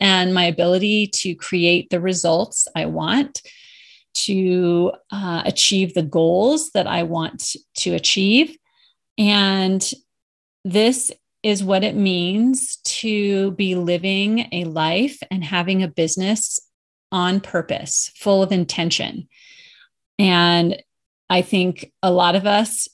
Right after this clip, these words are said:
for a lot of our lives, I know for me, a lot of my life, I spent at the mercy of my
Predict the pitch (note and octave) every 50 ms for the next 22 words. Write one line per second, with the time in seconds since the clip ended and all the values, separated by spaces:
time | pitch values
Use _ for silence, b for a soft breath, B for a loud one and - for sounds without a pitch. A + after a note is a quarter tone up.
0 | _ _ _ - - F#3 F3 F3+ F3 E3+ E3 E3+ E3 E3 F3 F3+ F#3+ - - _
1 | _ - F#3+ F#3+ F3 F3 E3+ E3 D#3+ D#3+ D#3+ D#3 E3 E3+ F3+ G3 G#3 A3 A3 -
2 | - - - - - _ - - F3+ F3+ E3+ E3+ E3+ - - F3 E3 D#3+ D#3+ E3
3 | F3+ G3+ F#3+ E3+ D3+ D#3+ - D#3+ E3+ F#3 F#3 - F#3+ E3+ E3 E3+ E3+ D#3+ D#3 E3+
4 | G#3+ B3 - - - - E3+ E3 E3+ - - - - F3 E3 E3 E3+ F#3 - -
5 | - - - _ _ _ _ _ _ _ _ _ _ _ _ _ _ _ _ _
6 | _ _ _ _ - G3+ F3+ F3+ - - - G#3 F#3+ F3+ F3 F3 F3 F3 E3+ -
7 | - - F#3 G3 F3 F3 F#3+ G3+ - - - A#3+ A#3+ B3 - - G3 G3 F#3+ -
8 | G#3+ G3 F#3+ F#3 F#3 F#3+ F#3+ G3